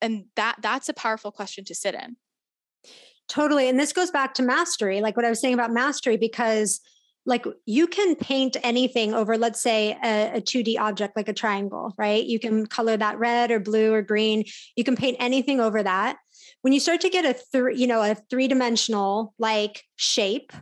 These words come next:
Speaker 2: right? It has more to it. You can look inside of it. There's more dimension and depth. And this is where we're going, where we start to see human beings as, like, more than just the surface, right? Just what you can paint on top. And it becomes so important that we aren't just painting, let's say, spirituality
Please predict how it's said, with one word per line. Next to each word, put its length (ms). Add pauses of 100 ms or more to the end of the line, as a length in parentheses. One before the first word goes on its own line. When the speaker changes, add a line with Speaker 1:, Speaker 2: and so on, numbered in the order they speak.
(280)
Speaker 2:
right? 380
It 80
has 240
more 300
to 160
it. 80
You 100
can 180
look 160
inside 440
of 120
it. 220
There's 200
more 180
dimension 580
and 220
depth. 420
And 160
this 140
is 100
where 140
we're 100
going, 360
where 100
we 100
start 220
to 80
see 260
human 260
beings 280
as, 160
like, 180
more 340
than 200
just 380
the 80
surface, 520
right? 220
Just 160
what 100
you 80
can 140
paint 260
on 140
top. 480 (640)
And 100
it 60
becomes 320
so 260
important 600
that 140
we 140
aren't 340
just 300
painting, 460
let's 180
say, 140
spirituality 1000